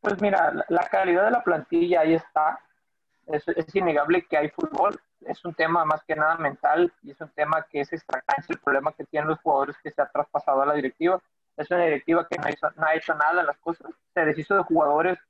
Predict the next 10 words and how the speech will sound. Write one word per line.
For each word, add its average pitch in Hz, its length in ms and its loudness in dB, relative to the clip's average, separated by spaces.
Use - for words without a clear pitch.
que 156 80 -2
tenían 147 320 -2
peso - 340 -2
en 170 60 -2
el 160 100 0
vestuario, 160 480 -2
pero 196 160 0
también 165 300 -2
quedaron 160 360 2
algunos. 165 400 2